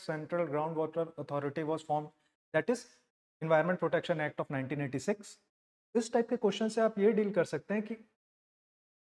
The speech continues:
अगर मैं फुल ऑन स्टडी करने जाऊँ, नीति आयोग के रिपोर्ट की स्टडी करने जाऊँ या वाटर स्ट्रेस फिनोमिनन की स्टडी करने जाऊँ, और specially Gangetic Valley में क्या फिनोमिनन है कि ग्राउंड वाटर को यूज़ किया जाता है इरिगेशन के लिए,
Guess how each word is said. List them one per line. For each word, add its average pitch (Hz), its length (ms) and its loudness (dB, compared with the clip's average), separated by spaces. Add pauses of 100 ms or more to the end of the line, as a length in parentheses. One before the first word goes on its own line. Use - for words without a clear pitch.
(160)
अगर 226 320 2 (160)
मैं 175 200 2 (460)
फुल 240 140 6
ऑन 226 160 8
स्टडी 175 320 4
करने 143 260 -2
जाऊँ, 127 200 -4
नीति 147 240 -2
आयोग 156 280 2
के 156 100 2
रिपोर्ट 160 340 0
की 170 160 2
स्टडी 160 280 2
करने 156 240 0
जाऊँ 156 220 -2
या 143 100 0
वाटर 139 300 0
स्ट्रेस - 340 -4
फिनोमिनन 147 400 -2
की 170 140 0
स्टडी 160 280 -2
करने 156 300 -2
जाऊँ, 151 240 -2 (520)
और - 340 2 (420)
specially 196 340 -2
Gangetic 185 380 0
Valley 226 260 2
में 226 120 -2
क्या 220 160 0
फिनोमिनन 220 500 0
है 240 180 -2 (320)
कि 190 60 2
ग्राउंड 185 380 2
वाटर 196 240 0
को 190 120 0
यूज़ 185 300 -2
किया 175 160 2
जाता 160 320 2
है 208 240 0 (680)
इरिगेशन 135 460 0
के 117 100 -12
लिए, 110 220 -12